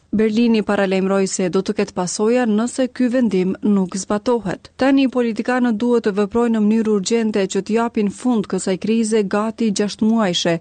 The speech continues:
Ne presim një zgjidhje të shpejtë brenda afatit të kushtetuesës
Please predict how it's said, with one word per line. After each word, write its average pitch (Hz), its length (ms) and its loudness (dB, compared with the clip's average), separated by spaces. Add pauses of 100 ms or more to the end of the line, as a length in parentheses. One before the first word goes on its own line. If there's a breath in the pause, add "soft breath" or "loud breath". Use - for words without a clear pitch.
(100)
Ne 226 160 2
presim 214 480 0
një 190 180 2
zgjidhje 196 340 0
të 185 100 -4 (100)
shpejtë 208 420 -2
brenda 185 320 0
afatit 190 480 -4
të 185 120 -2
kushtetuesës 202 880 -2